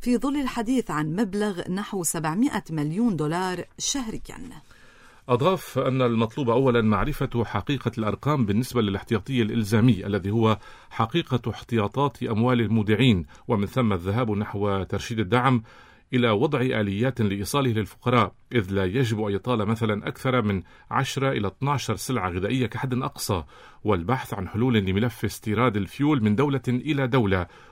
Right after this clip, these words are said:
Speaker 2: ودراسة موضوع البنزين من خلال حساب بنكي للفئات التي يجب أن تستفيد من الدعم، علما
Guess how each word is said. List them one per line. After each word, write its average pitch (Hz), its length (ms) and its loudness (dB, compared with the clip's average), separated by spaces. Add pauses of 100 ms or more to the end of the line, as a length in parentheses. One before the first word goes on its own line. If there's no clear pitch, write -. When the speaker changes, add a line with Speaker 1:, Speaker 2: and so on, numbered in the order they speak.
Speaker 2:
ودراسة 113 680 2
موضوع 104 320 2
البنزين 98 560 2 (340)
من 113 140 2
خلال 117 320 2
حساب 143 340 -2
بنكي 110 600 2
للفئات 117 520 -2
التي 110 240 -4
يجب 113 280 0
أن 101 120 0
تستفيد 113 440 -4
من 110 160 2
الدعم، 98 360 2 (280)
علما 110 400 2